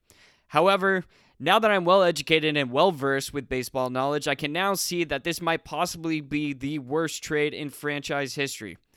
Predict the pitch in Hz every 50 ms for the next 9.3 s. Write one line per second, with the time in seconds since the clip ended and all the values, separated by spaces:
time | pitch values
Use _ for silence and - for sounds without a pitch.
0 | _ _ _ _ _ _ _ _ _ _ _ _ - 165 190 220 247 269 277 -
1 | 247 247 226 196 190 196 185 160 170 160 143 147 165 170 165 147 160 156 156 156
2 | - - - 165 160 147 - - - - 196 208 220 202 214 208 196 185 175 -
3 | 185 165 151 147 147 139 131 123 139 131 123 123 139 139 139 135 - _ _ _
4 | _ _ _ - 151 165 175 - - 185 190 196 190 190 170 160 160 160 151 -
5 | - 156 143 143 139 - 151 151 - - 147 151 160 160 147 139 143 - - 147
6 | 139 135 135 127 - - - 139 135 131 113 113 101 98 107 _ _ _ - 131
7 | 135 131 - 143 135 123 117 110 - 143 156 160 165 160 156 156 147 - 165 160
8 | 156 147 139 131 117 - - 135 139 135 - 147 139 143 - 147 131 120 135 127
9 | 123 - - 101 -